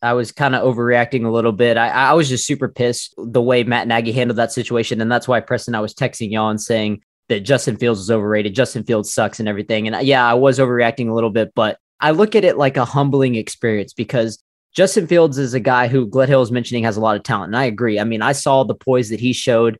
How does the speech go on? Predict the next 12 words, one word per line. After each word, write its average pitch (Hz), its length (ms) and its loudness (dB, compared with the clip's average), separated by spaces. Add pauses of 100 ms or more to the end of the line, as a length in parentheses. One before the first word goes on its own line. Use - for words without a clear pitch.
(120)
in 127 120 -2
that 123 160 0
national 120 340 -2
championship 123 680 -2
game, 120 300 2
getting, 110 380 -2
you 117 80 -4
know, 104 340 -2
beaten 147 220 0
around 123 300 2
by 117 100 0
Alabama 120 840 2